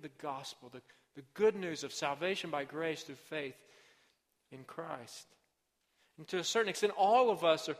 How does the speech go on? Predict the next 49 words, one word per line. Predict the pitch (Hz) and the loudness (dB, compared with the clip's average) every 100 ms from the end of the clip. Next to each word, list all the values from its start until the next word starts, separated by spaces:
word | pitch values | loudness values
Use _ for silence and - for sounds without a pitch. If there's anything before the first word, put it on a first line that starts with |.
| - | -4
missionaries. | 175 185 170 165 151 | -2 0 0 0 -2
To, | 165 - - _ - | -6 -12 -16 _ -14
to | 170 | -2
follow | - 214 240 | 6 8 8
Christ | 220 - 226 240 208 | 4 2 4 4 2
is, | 175 - - _ _ _ _ | -8 -12 -18 _ _ _ _
is | - | -10
a | |
call | - 226 233 | 4 6 6
to | |
be | 202 | 4
a | 180 | 2
disciple | 165 - 220 233 208 | 2 2 2 2 0
of | 165 | -2
Christ. | 214 220 - | 2 2 0
It's | 190 | -8
a | 180 | -6
call | - 233 226 | 2 4 4
to | 190 | 2
make | 180 214 240 - | 0 0 0 2
other | 208 220 196 | 2 2 0
disciples, | - - 202 208 190 - | -2 0 2 2 0 0
other | 202 240 240 | 2 4 2
followers | - 202 220 175 | 2 2 2 -2
of | 151 | -4
Christ. | - 202 185 | 0 2 2
We're | 185 | 0
all | - 233 247 | 4 6 4
called | - 214 202 202 | 4 4 4 2
to, | |
to | 160 - - _ _ _ _ _ _ _ _ | -10 -14 -20 _ _ _ _ _ _ _ _
be | 180 | -6
advancing | 170 135 175 220 208 196 160 | -4 -2 -2 -2 -4 -8 -10
the, | 135 _ - | -14 _ -16
the | |
message | 147 180 214 - 180 - - | -6 -2 -2 -2 -6 -6 -8
of | 151 147 | -8 -8
the | 135 | -10
gospel. | - 196 220 - 147 | 0 0 0 -4 -10
But | 135 156 | -8 -6
at | 180 170 | -6 -8
the | |
same | 156 220 226 214 | -6 -2 -2 -4
time, | - 208 185 | -2 -2 0
there | 180 202 | 0 2
are | 175 | 2
others | 180 208 208 165 | 2 2 0 -2
who | 170 | -4
have | 156 | -4